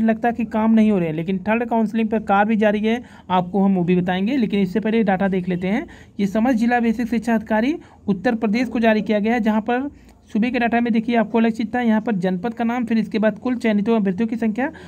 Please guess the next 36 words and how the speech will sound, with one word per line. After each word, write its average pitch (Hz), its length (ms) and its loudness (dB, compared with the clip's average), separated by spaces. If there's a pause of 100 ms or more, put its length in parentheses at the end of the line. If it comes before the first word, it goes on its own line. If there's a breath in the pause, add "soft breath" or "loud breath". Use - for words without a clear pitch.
(140)
और 196 80 2
नियुक्ति 220 320 2
अभ्यर्थियों 240 360 -2
की 247 80 -4
संख्या, 240 260 -2
फिर 240 100 -2
रिक्त 233 180 -2
पदों 240 240 0
की 180 120 -2
संख्या, 147 380 -2 (220 loud breath)
यहाँ 202 240 2
पे 226 120 0
अनुपस्थिति 208 680 -2 (400 loud breath)
और 190 120 2
विसंगति, 226 580 0
इसके 240 400 -4
बाद 220 200 2
अन्य 214 260 0
कारण, 220 360 0 (480 loud breath)
कारण 214 260 4
का 220 160 -2
प्रश्न 208 320 -4
कोश, 269 200 -2
फिर 262 180 -2
महिला 196 280 2
पुरुष 220 380 -2
और - 160 -2
उसके 185 200 -2
बाद 202 140 2
रिक्त 220 180 -2
पदों 202 260 2
का 208 120 2
योग 214 400 0
और 185 120 -2
कॉलम 220 400 2 (420 loud breath)
थ्री 226 380 0